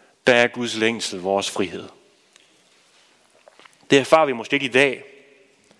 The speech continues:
men det måltid, som vi lige om lidt skal dele med hinanden, ja, det peger, peger frem mod den fuldendelse, som du og jeg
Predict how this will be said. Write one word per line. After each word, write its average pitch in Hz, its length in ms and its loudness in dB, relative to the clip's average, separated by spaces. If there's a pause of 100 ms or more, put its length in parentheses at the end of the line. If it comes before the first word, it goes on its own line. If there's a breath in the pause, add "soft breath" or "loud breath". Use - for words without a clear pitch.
(800 loud breath)
men 117 120 -2
det 143 80 4
måltid, 143 520 2
som 107 220 -8
vi 113 40 2
lige 131 200 2
om 135 60 0
lidt 131 100 0
skal - 260 -6
dele 165 260 2
med 127 140 0
hinanden, 107 460 -4 (1500 loud breath)
ja, 120 40 0
det 139 140 0
peger, 120 240 0
peger 117 320 -2
frem 180 360 -2
mod 107 140 -12
den 107 140 -14
fuldendelse, 110 640 -8
som 101 200 -4
du 156 240 0
og 120 100 4
jeg 110 300 4